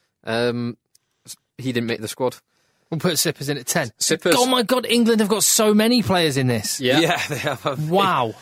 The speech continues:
Speaker 3: Well, most of them are suspended 'cause they don't, uh, fulfil the right culture profile.
Speaker 2: Centres.
Speaker 1: <laughs>
Speaker 2: Centres, then.
Speaker 1: So ignoring J D two,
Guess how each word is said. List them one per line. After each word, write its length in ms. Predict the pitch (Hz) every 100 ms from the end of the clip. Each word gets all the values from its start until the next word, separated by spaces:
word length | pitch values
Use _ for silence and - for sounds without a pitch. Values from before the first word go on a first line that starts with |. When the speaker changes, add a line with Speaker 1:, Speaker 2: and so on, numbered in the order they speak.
| -
Speaker 3:
Well, 100 | 214
most 160 | 247 294
of 60 | 220
them 60 |
are 40 | 180
suspended 420 | - - 190 139
'cause 100 | 113
they 60 | 127
don't, 220 | 139 110 _
uh, 280 | 131 123 123 117 _
fulfil 280 | - 135 156
the 80 | 131
right 140 | 131 -
culture 280 | 139 127
profile. 460 | 131 151 143 135 110 _ -
Speaker 2:
Centres. 800 | - - - 233 247 202 165 -
Speaker 1:
<laughs> 240 | - -
Speaker 2:
Centres, 540 | - 202 220 190 135
then. 240 | 120 117 107 _ -
Speaker 1:
So 160 | - 190
ignoring 640 | 165 185 196 190 165 160
J 160 | 143 139
D 180 | 127 120
two, 280 | - 117